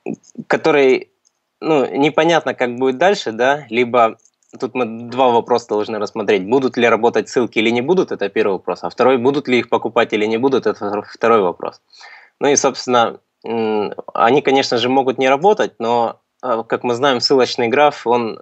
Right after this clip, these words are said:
даёт нам много сигналов. То есть это не один, там, два, три сигнала, а, как Яндекс утверждает, около пятидесяти. И, м, непонятно, какие сигналы он отключит, да. Если, ну, навряд ли можно все отключить,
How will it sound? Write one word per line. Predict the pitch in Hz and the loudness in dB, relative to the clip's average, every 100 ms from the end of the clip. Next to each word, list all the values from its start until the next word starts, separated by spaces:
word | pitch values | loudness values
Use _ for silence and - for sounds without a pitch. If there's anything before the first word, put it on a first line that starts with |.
| - | -6
даёт | 113 117 117 | 0 2 2
нам | 117 117 | 0 0
много | 131 107 | 0 0
сигналов. | 101 101 107 90 - | -2 0 0 0 -2
То | 101 | -8
есть | 95 | -6
это | 104 - | -6 -4
не | 104 104 | -2 0
один, | 101 110 147 123 | 0 2 2 2
там, | 117 104 | 0 0
два, | 107 110 104 - - | 2 2 2 -2 -4
три | 110 104 | -2 0
сигнала, | 107 104 107 101 95 | -2 0 2 2 2
а, | 104 101 95 95 92 - | 2 2 2 0 -4 -6
как | - - | -6 -2
Яндекс | 110 117 110 - | 0 2 0 -2
утверждает, | 113 110 101 113 101 110 | -2 -2 0 0 0 -2
около | 110 110 | 0 0
пятидесяти. | 104 107 127 113 - - 85 - - - - - | -2 -4 -2 -2 -4 -6 -6 -10 -20 -20 -20 -4
И, | 107 113 113 110 - - | 2 4 4 2 -2 -10
м, | 123 110 107 107 104 101 _ _ | -8 -4 -2 -2 -4 -6 _ _
непонятно, | 113 120 131 147 151 131 | -2 0 2 2 0 -2
какие | - 143 | -4 -4
сигналы | 135 107 131 127 | -4 -2 2 2
он | 120 117 | 2 0
отключит, | 113 131 117 - 90 | -2 -2 -2 -4 -6
да. | 110 131 - | -6 -6 -6
Если, | 110 117 - 113 107 - _ _ - | -2 -2 0 2 0 -2 _ _ 0
ну, | 147 - | 0 2
навряд | 127 143 175 | 0 2 2
ли | 147 | 0
можно | 123 135 120 | 0 0 -2
все | - 170 | -2 -2
отключить, | - 131 120 123 107 - | -2 -4 -4 -4 -6 -14